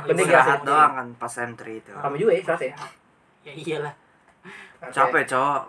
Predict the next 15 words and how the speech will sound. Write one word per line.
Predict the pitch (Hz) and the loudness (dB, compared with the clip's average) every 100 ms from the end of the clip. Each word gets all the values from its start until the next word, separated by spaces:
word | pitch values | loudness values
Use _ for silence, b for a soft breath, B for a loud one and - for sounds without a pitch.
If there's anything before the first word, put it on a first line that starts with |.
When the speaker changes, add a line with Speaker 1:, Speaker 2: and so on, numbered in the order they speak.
| - | -10
Speaker 3:
Lo | 131 143 | -4 0
kalau | 147 | 0
Speaker 1:
Ada | - | 0
Speaker 3:
liatin. | 120 170 | -2 -2
Speaker 2:
Pusing | - 202 156 | 0 0 0
anjing | 147 151 147 | -6 -8 -8
gitu. | 135 | -8
Speaker 3:
Capek | 123 - 123 | -10 -8 -10
anjing. | 104 - - _ | -10 -14 -20 _
Speaker 1:
Hari | 135 135 | -10 4
Speaker 3:
Lo | 185 | 6
Speaker 1:
ini | 214 | 6
Speaker 3:
kayak, | 208 | 6
Speaker 1:
mau | - | 6
Speaker 3:
kayak, | 180 160 | 6 6